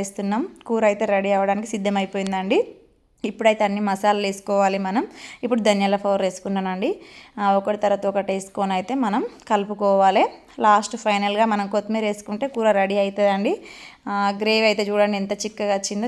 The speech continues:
చాలా అంటే చాలా బాగుంది. మ్, లాస్ట్గా అయితే నేను కొత్తిమీర కూడా వేసిందండి. ఇంకా కూర అయితే రెడీ అయిపోయింది. మీకు నచ్చితే కంపల్సరీ చేసుకొని తిని నాకు కామెంట్ చేయండి. మ్, ఇంకనైతే కూర ఎమ్మి ఎమ్మిగా రెడీ అయిపోయింది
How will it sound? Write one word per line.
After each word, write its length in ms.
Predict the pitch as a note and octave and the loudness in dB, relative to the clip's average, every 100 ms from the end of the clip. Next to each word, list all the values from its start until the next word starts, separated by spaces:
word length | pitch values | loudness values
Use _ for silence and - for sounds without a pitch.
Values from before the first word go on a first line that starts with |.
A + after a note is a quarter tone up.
| A#3+ | -2
చాలా 260 | G#3 G#3+ A3+ | 0 0 0
అంటే 120 | A3 A#3+ | -2 -2
చాలా 180 | G#3+ G3+ G3+ | 0 2 2
బాగుంది. 380 | F#3+ G3 G3 A3 | 2 2 0 -2
మ్, 580 | E4+ C#4 G#3+ G#3 G3+ G3 G3+ - _ G#3+ | -4 -4 -4 -4 -6 -8 -12 -18 _ 2
లాస్ట్గా 340 | G#3 G#3 A3 | 2 0 -2
అయితే 120 | G#3 A#3 | -2 -2
నేను 100 | E4+ B3 | 0 -2
కొత్తిమీర 280 | A3+ A3 G#3 | 0 0 0
కూడా 140 | G#3 G3+ | 0 -2
వేసిందండి. 540 | G3 G3+ G3 F#3+ G3 F4+ - - - - | -2 -4 -4 -4 -2 -4 -4 -14 -20 -10
ఇంకా 100 | C4 | -8
కూర 260 | C4+ A#3 A3 | -4 2 4
అయితే 240 | G#3 G#3+ A#3 | 4 2 2
రెడీ 180 | G3+ G3+ G3+ | 4 4 2
అయిపోయింది. 580 | G3+ G#3 G3+ G#3+ G4+ - B3+ | 0 -4 -2 -2 -4 -4 -4
మీకు 160 | G#3+ A3 G#3+ | -2 -2 -2
నచ్చితే 400 | G3+ A3 A#3+ A#4 - - - - - | -4 -2 0 0 -2 -20 -20 -20 0
కంపల్సరీ 600 | A#3+ A3 A3 A3 A3+ G#3+ E4 - | 0 2 0 0 2 2 2 0
చేసుకొని 520 | A3+ G#3+ - A#3 A#3+ C#4+ A#3+ | 0 0 0 0 0 0 0
తిని 200 | A3+ C#4 A3 | 0 2 0
నాకు 160 | G#3 A3 | 0 0
కామెంట్ 400 | G3 G3+ G#3+ G3+ | 2 2 0 -2
చేయండి. 440 | G#3 G3+ G3 G3+ F4+ - - _ _ _ _ _ A3 | -2 0 0 0 0 -2 -12 _ _ _ _ _ -6
మ్, 340 | G#3+ G#3 G3+ G3 | -2 -2 -2 -2
ఇంకనైతే 400 | G3+ G3+ G#3 D#4 A#4 _ - | -2 -4 -2 -4 -4 _ -8
కూర 160 | A3 | 0
ఎమ్మి 340 | A#3 G#3 G3+ G#3 | 2 2 -2 -2
ఎమ్మిగా 320 | G3+ G3+ G#3 D#4+ - - - - | -2 -2 -2 -2 -6 -20 -20 0
రెడీ 160 | G#3+ G3+ | 4 4
అయిపోయింది 360 | G#3 G#3 G3+ | 4 2 0